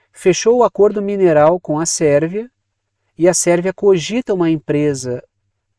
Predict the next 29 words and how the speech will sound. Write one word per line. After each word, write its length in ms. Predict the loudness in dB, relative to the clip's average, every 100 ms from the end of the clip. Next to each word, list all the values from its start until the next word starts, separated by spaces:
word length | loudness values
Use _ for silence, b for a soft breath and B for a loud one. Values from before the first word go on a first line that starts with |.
| _ _ _ _ 2
anglo-australiana, 1300 | 2 4 0 0 -2 -6 -6 -4 -4 -4 -6 -6
britânica-australiana, 1200 | -8 -8 -6 -6 -6 -12 -12 -12 -8 -4 -2 -2 -6 _ _ _ _ _ _ _ _
para 160 | 0 2
explorar 480 | 0 _ 2 4 4
o 80 | 2
lítio, 380 | 2 -2 -8 _
tá? 260 | -8 -8 -10 _
Então, 160 | -8
o 280 | -6 -6 -4
Olaf 260 | -2 -2 -4
Scholz 300 | -4 -4 -2
é 80 | -4
que 100 | -4
intermediou 640 | -4 -2 -2 -4 -4 -6
essa 180 | -6 -8
conversa 560 | -8 -6 -6 -6 -6
aí. 180 | -6 -6 _ _ _ _ _ _ _ _ _ _ _ _ _ _
Tá 140 | 0
aí 240 | 2 4
o 320 | 4 4 2 -2
Olaf 320 | 0 2 0
Scholz, 280 | -2 -2 -2
primeiro-ministro 680 | 0 0 2 0 -2 -2 -2
alemão, 480 | 0 -2 -2 -2
conversando 640 | -4 -4 -2 -2 -4 -4 -4
com 140 | -4
o 20 |
Alexander 640 | -4 -4 -8 -4 -2 -2 -4
Vučić, 760 | -8 -10 -10 -10 -10 -14 -20